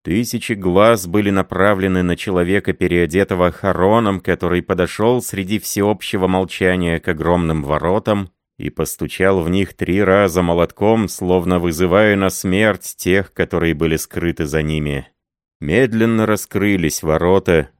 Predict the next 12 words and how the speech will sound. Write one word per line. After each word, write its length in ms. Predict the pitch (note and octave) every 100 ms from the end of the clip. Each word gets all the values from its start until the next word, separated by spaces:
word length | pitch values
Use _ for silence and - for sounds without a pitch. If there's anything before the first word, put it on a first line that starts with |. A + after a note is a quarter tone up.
| -
обнажая 640 | D#2 D2 D#2+ C#2+ G2 F2+
черную 580 | - G2 F2+ F2 F2 D#2+
бездну, 600 | D2 G2 E2 C2+ C2+ C2+
из 160 | C#2 -
которой 420 | E2 - D#2+ D#2
стали 400 | - - E2 D2
выходить 640 | D2+ D2 E2 C#2+ F2 -
на 100 | E2
ярко 440 | D2+ E2 E2 - D#2+
освещенную 840 | - E2 - F#2 E2 D#2 D#2 D#2
арену 380 | D2+ D#2+ E2+ D#2+
гладиаторы. 1000 | D2 D2+ D#2 D2+ D#2 D2 - D2+ C#2 C2